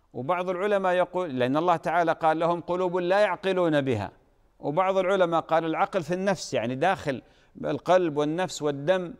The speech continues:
هذا العقل موجود. يقول، هكذا يقول العقل. أما الدماغ هذا، آه، غير العقل، صحيح له اتصال بالعقل،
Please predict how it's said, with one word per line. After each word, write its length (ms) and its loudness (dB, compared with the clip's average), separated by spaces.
هذا 240 0
العقل 360 0
موجود. 480 0
يقول، 240 -2
هكذا 380 0
يقول 260 0
العقل. 320 -2
أما 220 -2
الدماغ 480 0
هذا، 400 2
آه، 180 -6
غير 260 2
العقل، 440 -2
صحيح 320 -2
له 120 4
اتصال 460 0
بالعقل، 580 -2